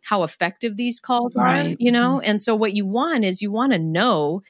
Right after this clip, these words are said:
Speaker 1: you want a repeatable process that's your consultation process that, that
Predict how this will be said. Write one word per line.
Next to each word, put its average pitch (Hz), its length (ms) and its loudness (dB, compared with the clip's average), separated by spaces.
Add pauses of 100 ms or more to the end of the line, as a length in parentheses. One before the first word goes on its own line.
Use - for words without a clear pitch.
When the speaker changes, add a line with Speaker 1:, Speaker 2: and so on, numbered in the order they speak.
Speaker 1:
you 240 140 2
want 311 220 4
a 240 140 -2
repeatable 254 640 0
process 180 720 -2 (360)
that's 208 180 2
your 202 120 0
consultation 208 680 -2
process 190 480 -4
that, 190 280 -2 (480)
that 190 300 0